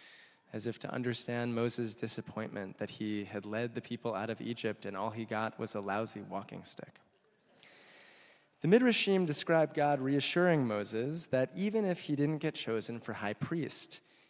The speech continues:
he's still the more important leader or more favored brother.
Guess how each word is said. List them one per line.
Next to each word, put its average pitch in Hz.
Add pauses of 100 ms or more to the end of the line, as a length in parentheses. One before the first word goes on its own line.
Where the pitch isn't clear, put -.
(100)
he's 135
still 131
the 143
more 123
important 127
leader 117
or 110
more 113
favored 104
brother. 98